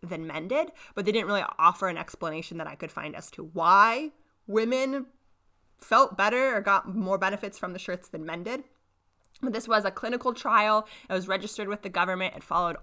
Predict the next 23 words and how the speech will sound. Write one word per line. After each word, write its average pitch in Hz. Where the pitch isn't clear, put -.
all 226
protocols. 208
Um, 170
it 180
was 185
a 170
randomized 226
controlled 196
trial 190
comparing 240
the 202
effects -
of -
far -
infrared 196
emitting 185
ceramic 214
fabric 190
shirts -
and 202
control 254
polyester 220
shirts 180